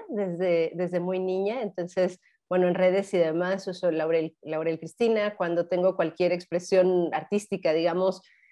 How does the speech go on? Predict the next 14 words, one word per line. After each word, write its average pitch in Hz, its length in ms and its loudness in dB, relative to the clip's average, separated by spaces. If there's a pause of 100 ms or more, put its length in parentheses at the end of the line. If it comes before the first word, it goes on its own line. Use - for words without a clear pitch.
(140)
em, 160 640 0 (100)
no 202 120 2
sé 214 160 -6
si 208 200 -4
te 180 180 4
he 180 40 6
mencionado, 185 600 0
bueno, 170 220 0
yo 156 120 -6 (100)
estudié 165 580 0
actuación, 170 760 0
estudié 170 680 0
creación 170 320 -4
literaria, 175 800 0